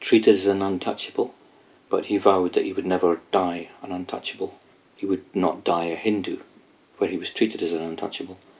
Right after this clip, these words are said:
And so from very early on, he was looking for some way forward, not just for him, but for his people.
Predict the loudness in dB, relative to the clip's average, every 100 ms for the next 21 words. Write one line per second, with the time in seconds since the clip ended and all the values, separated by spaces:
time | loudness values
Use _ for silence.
0 | -20 -20 -20 -8 0 4 4 4 6 10
1 | 10 10 8 6 4 2 0 -2 4 4
2 | 4 -4 2 2 2 -2 -20 -20 -20 -4
3 | 4 6 6 6 8 8 4 -2 -16 -20
4 | -20 -4 6 8 8 6 6 4 4 0
5 | 2 0 2 0 0 -4 -2 -4 -4 -4
6 | -4 -2 -4